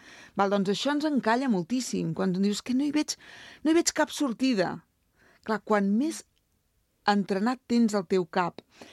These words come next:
per veure aquestes possibilitats, més capacitat tens per sortir-te'n de situacions complicades, siguin les que siguin.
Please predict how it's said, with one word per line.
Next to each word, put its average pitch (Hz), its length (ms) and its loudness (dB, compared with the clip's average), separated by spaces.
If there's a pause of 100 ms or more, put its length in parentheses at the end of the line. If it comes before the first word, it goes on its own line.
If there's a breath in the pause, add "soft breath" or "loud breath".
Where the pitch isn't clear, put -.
(120)
per 214 160 2
veure 285 340 4
aquestes 202 360 -4
possibilitats, 214 1000 -4 (440 loud breath)
més 226 220 0
capacitat 214 640 -4
tens 214 220 0
per 277 160 -6
sortir-te'n 208 580 -2
de 220 80 0
situacions 226 440 -6
complicades, - 640 -4
siguin 330 260 -10
les 269 120 -12
que - 100 -16
siguin. - 480 -16